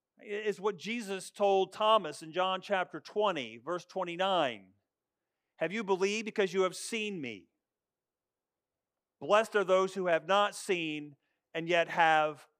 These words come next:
believed." It's what Paul says in Second Corinthians chapter five,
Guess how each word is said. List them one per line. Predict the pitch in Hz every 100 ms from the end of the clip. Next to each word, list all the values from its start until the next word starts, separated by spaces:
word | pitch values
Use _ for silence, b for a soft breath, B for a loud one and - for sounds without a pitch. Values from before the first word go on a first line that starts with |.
| -
believed." | 160 196 214 135 95 87 _ - - - _ _ _ _ _ _ _ _ _ _ _ _
It's | 143 170
what | 165
Paul | 185 196 190
says | 185 160
in | 160
Second | - 190 170
Corinthians | 160 196 170 180
chapter | - 196 180 -
five, | 160 - 202 190 143 110